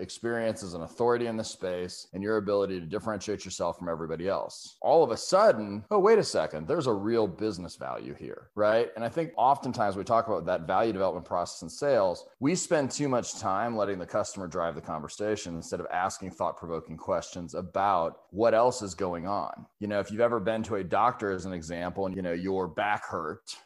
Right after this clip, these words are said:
and the doctor says, "Get up off the gurney and walk to the door," it's not your back. Your knee's the problem. You're limping, which is causing you to get a hitch in your giddy up. So I think we just have to do a much better job. I,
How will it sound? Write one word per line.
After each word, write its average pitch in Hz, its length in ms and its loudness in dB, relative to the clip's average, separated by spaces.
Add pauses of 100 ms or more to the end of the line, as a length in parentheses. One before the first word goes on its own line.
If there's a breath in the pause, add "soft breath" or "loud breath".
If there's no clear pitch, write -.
(120)
and 92 80 -8
the 92 40 -4
doctor 98 320 0
says, 98 200 -6
"Get 107 160 0
up 110 140 0
off 104 240 2
the 98 80 -4
gurney 98 460 -4
and 90 120 -6
walk 98 360 -2
to 101 100 -6
the 90 100 -2
door," 90 600 2
it's - 100 -10
not 156 140 0
your 101 100 -2
back. 151 520 2 (180 soft breath)
Your 147 140 2
knee's 170 340 2
the 113 80 2
problem. 82 500 2
You're 123 200 0
limping, 117 500 2
which 107 140 -4
is - 100 -10
causing 135 400 4
you 120 80 -2
to 110 60 -4
get 107 120 2
a 92 60 0
hitch 143 300 0
in 110 40 0
your 95 100 -2
giddy 123 300 4
up. 107 280 4 (100)
So 117 460 4 (380 loud breath)
I 98 60 0
think 196 200 2
we 190 100 4
just 135 160 -2
have 127 160 6
to - 80 -8
do 117 80 4
a 101 60 4
much 110 240 0
better 98 200 0
job. 87 440 2
I, 82 80 0